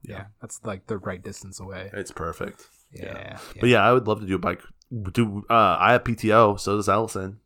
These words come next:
Speaker 2: Yeah.
Speaker 1: Let's make that happen.
Speaker 2: Do
Speaker 1: Do you
Speaker 2: you
Speaker 1: have P T O?
Speaker 2: considered seeing a therapist about that? Oh, sorry, P T S D. Um, P T O, paid time off. Yeah, I do have paid time off. Um, I have a lot of paid time off actually on the schedule the next month.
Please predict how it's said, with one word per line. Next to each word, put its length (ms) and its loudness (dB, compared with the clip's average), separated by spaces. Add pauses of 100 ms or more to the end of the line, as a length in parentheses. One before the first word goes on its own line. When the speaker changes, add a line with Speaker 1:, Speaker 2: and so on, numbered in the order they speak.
(260)
Speaker 2:
Yeah. 260 -10
Speaker 1:
Let's 180 -10
make 100 -6
that 140 -2
happen. 300 -4 (280)
Speaker 2:
Do 80 -6
Speaker 1:
Do 20 0
you 100 8
Speaker 2:
you 20 10
Speaker 1:
have 160 8
P 100 -2
T 220 -4
O? 80 2
Speaker 2:
considered 360 -2
seeing 160 -6
a 60 -10
therapist 360 -8
about 180 -4
that? 220 -4 (920)
Oh, 220 2
sorry, 280 -2
P 140 -10
T 140 -8
S 140 -14
D. 220 -16 (120)
Um, 420 -14
P 140 -8
T 180 -8
O, 80 -10
paid 240 -10
time 220 -8
off. 260 -14 (420)
Yeah, 200 4
I 80 4
do 160 4
have 160 4
paid 180 2
time 220 2
off. 320 2 (100)
Um, 1080 2 (1000)
I 60 -4
have 140 4
a 40 0
lot 180 8
of 60 2
paid 160 -2
time 180 -4
off 200 -4
actually 320 -6
on 80 -8
the 40 -16
schedule 540 -8
the 80 -14
next 280 -12
month. 420 -10